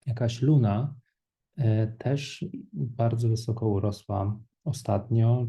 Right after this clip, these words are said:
czy to też, em, nie wiem, tutaj widzimy, o, tutaj Cor-, Corgi A-, A I, też jakiś, e, meme coin, Bong, kolejny, wszystkie te odmiany psów.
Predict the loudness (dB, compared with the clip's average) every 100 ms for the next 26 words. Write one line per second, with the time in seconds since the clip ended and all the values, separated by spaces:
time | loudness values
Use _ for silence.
0 | -4 -2 0 0 0 0 0 -2 -8 -14
1 | -6 -2 0 0 0 -2 0 0 -2 -4
2 | -2 0 0 2 2 -2 -4 -4 -4 -6
3 | -6 -8 _ _ _ -2 2 2 2 0
4 | 0 0 0 -2 -4 -2 0 -2 -4 -10
5 | _ _ _ _ -6 -4 -4 -4 -4 -4
6 | -4 -2 0 0 -2 0 4 4 4 2
7 | 2 2 2 2 2 0 -2 -12 -6 -2
8 | 0 0 0 0 -2 -4 -10 _ _ _
9 | -20 -18 -12 -10 -4 -2 2 4 4 4
10 | 4 2 -2 -2 0 0